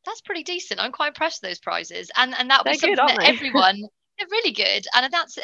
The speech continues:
Speaker 1: something that everybody will want part of, won't it? It covers a very wide audience of people.
Speaker 2: Yeah, absolutely.
Speaker 1: Um, what is lovely about this as well is how it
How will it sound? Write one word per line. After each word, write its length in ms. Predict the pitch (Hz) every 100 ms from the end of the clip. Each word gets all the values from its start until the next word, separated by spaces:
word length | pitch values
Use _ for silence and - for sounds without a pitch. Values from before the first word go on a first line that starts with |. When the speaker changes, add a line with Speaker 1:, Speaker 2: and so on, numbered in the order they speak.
| -
Speaker 1:
something 260 | 330 320
that 140 | 247 -
everybody 680 | 311 277 208 190 190 185 -
will 220 | 220 208 -
want 200 | 226 226
part 360 | 254 285 269 -
of, 240 | - -
won't 280 | 208 220 -
it? 200 | - -
It 120 | 196
covers 340 | - 214 202 202
a 60 |
very 260 | 196 208 202
wide 320 | 196 196 202
audience 520 | 202 208 208 170 -
of 100 | 170
people. 500 | _ 196 202 - - _ _ _ _ _ _ _ _
Speaker 2:
Yeah, 180 | 233 - 151 -
absolutely. 640 | - - 185 - 92 185 180 _ _ _ _ _ _ _ _ _ _
Speaker 1:
Um, 140 | 247 247 -
what 180 | 302 311
is 100 | 302
lovely 300 | 294 247 214
about 260 | 208 185
this 180 | 190 185
as 140 | 208 202
well 320 | 208 185 -
is 280 | 196 190 -
how 360 | - - 214 202
it 260 | 202 -